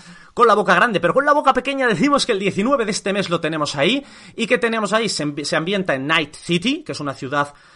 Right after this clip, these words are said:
muy emblemática, que es una metrópolis, se supone, la más violenta y peligrosa de un futuro distópico controlado por megacorporaciones, un poco como lo que va a pasar aquí con Amazon y, y Apple.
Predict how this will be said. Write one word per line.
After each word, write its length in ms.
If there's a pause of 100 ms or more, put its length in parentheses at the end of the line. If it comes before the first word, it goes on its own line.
(160)
muy 300
emblemática, 540
que 80
es 60
una 120
metrópolis, 500
se 120
supone, 260
la 140
más 260
violenta 480
y 80
peligrosa 680 (240)
de 120
un 100
futuro 340
distópico 720 (100)
controlado 500
por 160
megacorporaciones, 1200
un 60
poco 180
como 160
lo 100
que 80
va 80
a 40
pasar 200
aquí 160
con 240
Amazon 460
y, 260
y 160
Apple. 320